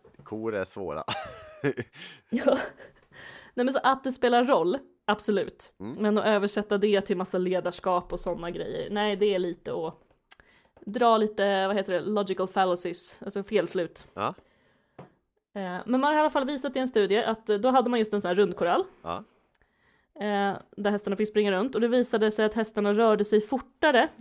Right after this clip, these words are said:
Speaker 2: om man var riktad mot hästens huvud.
Speaker 1: Ja, amen.
Speaker 2: Och långsammare om man riktade sig mot baken.
Speaker 1: Ja.
Speaker 2: Och det här är ganska intressant, för ofta när vi longerar hästen, alltså skickar ut den på en volt med en lina och så ska den springa, då driver man bakifrån. Då har man liksom piskan i den handen som är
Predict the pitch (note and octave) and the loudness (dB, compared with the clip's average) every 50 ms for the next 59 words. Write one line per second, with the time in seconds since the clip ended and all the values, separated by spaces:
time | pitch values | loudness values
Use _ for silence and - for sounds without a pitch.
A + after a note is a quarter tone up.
0 | A3+ - A3+ A3 G#3+ G#3 G3+ G#3 G#3 G#3 G#3+ - - G3 F#3 G3 F#3 - G#3 F#3+ | -4 0 2 2 2 2 2 2 2 2 0 0 -2 -2 0 -2 -2 -4 -6 -6
1 | - G#3 F#3+ F#3 - B3+ A#3+ G#3+ C#4 B3 - A#3 - - _ _ _ _ - - | -4 -4 -4 -2 -2 -2 0 2 2 0 0 0 -8 -12 _ _ _ _ -8 -6
2 | - F#2+ - _ _ _ - F#2 F2+ F2+ A2 E3 _ - - G#3+ G#3+ A3 A#3 A#3+ | -6 -6 -8 _ _ _ -14 -12 -10 -10 -10 -10 _ -2 2 2 4 4 4 4
3 | A3+ G#3 G3 G3+ G3 - - D4 C#4+ C4 B3+ A#3 G3+ F#3+ E3+ F3+ F#3+ F#3 F3+ F3+ | 4 2 0 -2 -4 -4 -2 -2 0 2 2 2 2 2 0 0 -2 -2 -2 -4
4 | F#3 - - F3+ F3 F3+ F3 F3 F3+ F3+ F3+ - D#4 - - - - - - - | -6 -4 -4 -4 -4 -4 -4 -4 -4 -4 -2 0 0 0 0 -2 -6 -14 -14 -16
5 | _ - - F#2 - - - _ _ _ _ _ _ _ _ _ _ _ _ _ | _ -12 -10 -8 -8 -10 -12 _ _ _ _ _ _ _ _ _ _ _ _ _
6 | _ _ _ _ _ _ _ _ - A3 A3 A3+ B3+ C#4+ C#4+ E4 D4 B3+ - G#3 | _ _ _ _ _ _ _ _ -6 -2 2 2 4 4 4 2 0 0 0 -2
7 | F#3+ - F#3 F#3+ - A#3 E3+ D3+ B3 - - G#3+ G3+ G3+ G3+ F#3+ - - _ _ | -2 -2 -2 0 0 0 0 -2 -6 -6 -2 0 2 2 2 0 -2 -6 _ _
8 | - A3 A3 A3 - - B3+ C4+ C4 B3+ B3 A#3 G#3+ G3+ G3+ G3+ G3+ G3+ - D4+ | -4 -4 -4 -2 -2 -2 0 0 0 0 2 2 2 2 2 0 -2 -2 -4 -2
9 | C#4+ C#4 C4 B3 A3+ F3+ F3 - - F#3+ G3 G3 G3 F#3+ - F#3 F3 F3+ - F#3 | 0 2 2 2 2 0 -2 -4 -2 -4 -2 -4 -4 -4 -4 -4 -4 -4 -6 -8
10 | - _ - F#3 F3 F3 F3 F3 F3 E3+ E3+ E3+ F3 F3+ F#3 G3+ F#3 F3 - - | -8 _ 0 0 0 0 -2 -2 -4 -6 -4 -4 -4 -2 0 0 0 -2 -4 -6
11 | F#3 F3 F3+ F#3 F#3 F#3 E3+ E3+ F#3 G#3 A#3+ A#3+ - F#3+ - F#3 F3 F3 - - | -6 -4 -4 -2 -2 -2 -2 0 -2 -2 -2 -2 -6 -8 -6 -6 -6 -6 -6 -6
12 | F3+ F3 E3 E3+ G3 G3+ A#3 B3 G#3 A#3 A#3+ A#3 A3+ A3 G#3+ G#3+ A3 G3 F#3+ G3 | -8 -6 -4 -4 -2 0 0 0 2 2 2 2 2 2 2 2 2 2 4 4
13 | B3+ G#3+ G3 - G3 - F#4 A#3 E3+ F3 G#3+ B3 A#3 A3+ A3 G3+ G3+ E3+ F#3 - | 4 4 2 0 -4 -2 -2 -2 0 0 0 2 2 2 0 0 -2 -4 -6 -4
14 | C#4 B3+ C4 - - - C#4+ C#4 C4+ B3+ - A3+ G#3+ G3 F#3 F#3 F#3 F3 E3+ F3 | -4 -4 -4 -4 -2 2 2 2 2 2 0 0 0 0 0 0 -4 -4 -2 -2
15 | F3+ F3 F3 - F3 E3+ E3 E3 E3+ | -4 -4 -4 -6 -8 -6 -6 -6 -6